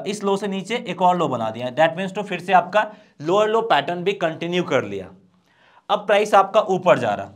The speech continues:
अब ऊपर जा रहा दोनों में से कुछ भी हो सकता है, शॉर्ट कवरिंग या फिर रिवर्सल। अगर इस हाई को ब्रेक करके प्राइस ऊपर निकल गया, that means तो यहाँ पे क्या है, यहाँ पे हमें रिवर्सल देखने को मिलेगा, लेकिन हमें पहले आइडिया नहीं होगा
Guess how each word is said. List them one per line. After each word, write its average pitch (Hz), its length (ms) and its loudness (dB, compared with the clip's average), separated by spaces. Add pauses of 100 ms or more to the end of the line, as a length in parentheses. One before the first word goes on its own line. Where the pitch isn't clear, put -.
(480)
अब 151 120 -6
ऊपर 202 240 2
जा 196 100 6
रहा 202 140 6
दोनों 190 200 -2
में 185 60 -4
से 185 100 -6
कुछ 185 200 -10
भी 202 80 -4
हो 202 80 0
सकता 196 240 0
है, 196 60 4
शॉर्ट 170 240 2
कवरिंग 170 300 -2
या 151 80 0
फिर 170 140 -8
रिवर्सल। 156 400 0 (460)
अगर 233 340 2
इस 233 200 -8
हाई 180 260 2
को 214 160 0
ब्रेक - 300 -2
करके 175 240 -4
प्राइस 185 400 0
ऊपर 175 300 -2
निकल 165 280 -2
गया, 110 260 -6 (300)
that 175 260 4
means 196 180 -6
तो 196 80 -2
यहाँ 180 180 2
पे 196 120 -4
क्या 147 180 0
है, - 280 -12 (500)
यहाँ 165 220 0
पे 180 120 -4
हमें 180 320 -2 (260)
रिवर्सल 170 680 0
देखने 156 480 -4
को 165 120 -4
मिलेगा, 113 360 -4
लेकिन 156 280 -4
हमें 180 220 -4
पहले 156 200 0
आइडिया 151 340 -2
नहीं 156 220 -2
होगा 190 220 4